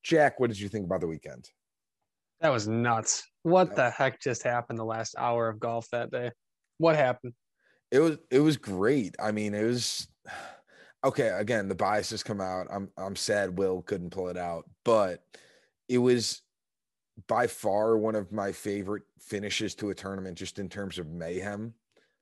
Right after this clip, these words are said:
Speaker 1: in the last twenty minutes. So it was great to see. I, I feel bad for Mito. I feel bad for
Speaker 2: Gutted.
Speaker 1: Will. Um,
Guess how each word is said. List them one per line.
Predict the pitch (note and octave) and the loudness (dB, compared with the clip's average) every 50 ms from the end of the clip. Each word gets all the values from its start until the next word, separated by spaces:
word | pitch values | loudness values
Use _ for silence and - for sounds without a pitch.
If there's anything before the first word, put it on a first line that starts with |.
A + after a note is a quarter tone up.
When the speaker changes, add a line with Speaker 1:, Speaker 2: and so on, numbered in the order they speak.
| _ _ _ _ _ | _ _ _ _ _
Speaker 1:
in | G2+ G2 | -10 -8
the | F#2 | -6
last | F2+ F#2+ F#2 F#2 F2+ - - _ _ _ _ _ _ _ _ _ _ _ _ _ _ _ _ _ _ _ _ _ _ _ _ _ _ _ | -6 -6 -6 -6 -6 -8 -10 _ _ _ _ _ _ _ _ _ _ _ _ _ _ _ _ _ _ _ _ _ _ _ _ _ _ _
twenty | - - - A2 G#2 G2+ G2+ G2 G2 | -14 -6 -2 0 0 0 0 -2 -4
minutes. | F#2+ F#2 F2+ F#2 G2 A2 A2+ - - - - - _ _ _ _ _ _ _ _ _ _ | -6 -6 -8 -6 -8 -8 -8 -10 -12 -14 -14 -20 _ _ _ _ _ _ _ _ _ _
So | - - - G2 F#2 F#2 F#2 F#2 | -10 -4 -2 0 0 0 0 0
it | F2+ F#2 | 0 -2
was | G2 G#2 F2+ | -2 -4 -4
great | - - G#2 G#2+ G#2 | -4 -2 -2 -2 -2
to | - G#2+ | -2 -6
see. | - - A2 G#2 G#2+ G#2+ | -6 -4 -4 -2 -2 -2
I, | - - A2+ A2+ A2 G#2+ - | -2 0 0 0 0 -2 0
I | A#2 A#2+ | -2 -2
feel | A2 - - B2+ B2 | 0 2 2 2 2
bad | A2+ G#2 A2 G#2+ G#2+ G2+ | 4 4 2 2 2 0
for | - - A2 | -2 -6 -6
Mito. | G#2 G#2 G#2+ G2+ G#2+ G#2+ G#2+ G#2+ G#2 F#2 | -4 -4 0 0 2 2 4 2 2 0
I | D#2+ G2 | -4 -6
feel | F#2+ - G#2 G2+ G2 | -6 -6 -6 -6 -4
bad | E2+ G2 G2 G2 G2 G2 F2 | -4 -2 -2 -2 -2 -4 -6
for | - - G#2 G2 F#2+ F#2 F#2 F#2 F2+ - _ _ _ _ _ - | -8 -8 -6 -6 -4 -4 -6 -8 -10 -10 _ _ _ _ _ 0
Speaker 2:
Gutted. | C#3 C3+ B2+ A#2+ A2+ A2 | 0 2 2 0 -2 0
Speaker 1:
Will. | A2 G#2+ G#2+ G#2 G#2 G2+ G2+ G2+ G2+ F#2+ _ _ _ _ _ _ _ _ _ _ _ _ | 2 4 4 6 6 6 4 2 0 -2 _ _ _ _ _ _ _ _ _ _ _ _
Um, | - G2+ G2 F#2+ F2+ F2+ E2+ E2+ E2 D#2+ | -4 -2 -2 0 -2 -2 -4 -6 -10 -12